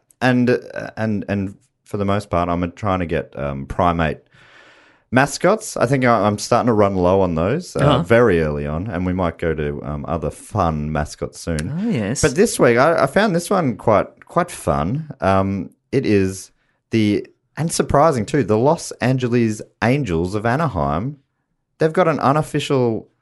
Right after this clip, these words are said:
Speaker 1: mascot called the Rally Monkey.
Speaker 2: Huh. You'd think, given that they are the Los Angeles Angels, that their mascot might be an angel of some sort, some sort of celestial being. But I guess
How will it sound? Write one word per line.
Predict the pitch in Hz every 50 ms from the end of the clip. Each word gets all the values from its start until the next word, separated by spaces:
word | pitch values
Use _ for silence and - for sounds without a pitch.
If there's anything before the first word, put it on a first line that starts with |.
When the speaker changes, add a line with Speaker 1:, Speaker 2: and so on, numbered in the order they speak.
| _ _ _ _ _ _ _ _ _ _ _ _ _ _ _ _ _ _
Speaker 1:
mascot | 110 120 135 131 - - - 110 101 -
called | - - 120 110 107
the | 95 101
Rally | 87 85 101 104 139 160 165 120 82
Monkey. | 80 76 71 71 67 - - - - 78 - _ _ _ _ _ _ _
Speaker 2:
Huh. | - - 359 226 117 104 - _ _ - - - _ _
You'd | 320 339 370 339 226 165
think, | - - 262 262 123 117 - - - - - _ _ _ _ _
given | - 220 190 196
that | 175 180 175 -
they | 156 156 156
are | 143 135 131 127 123 117
the | 117 127 143
Los | 139 139 135 131 -
Angeles | 139 127 123 117 127 120 110 107 107 104 -
Angels, | - 113 127 160 165 127 117 85 - - 127 - - - - - _ _ _ _ _ _ _ _ _ _ _
that | - 127 131
their | 143 135 131 131
mascot | 139 139 143 143 135 - 139 123 107 117
might | 120 123 123 127 120 -
be | - 120 120
an | 113
angel | 110 110 135 165 170 131 117 104
of | 101 -
some | - 120 107
sort, | - - 90 -
some | - 165
sort | - 165 147
of | 127
celestial | - - 151 143 147 139 - - - 127 120
being. | 107 104 120 127 156 131 101 85 101 - - - - _
But | - 170
I | 170 180 208
guess | 185 220 208 180 170 165 - - -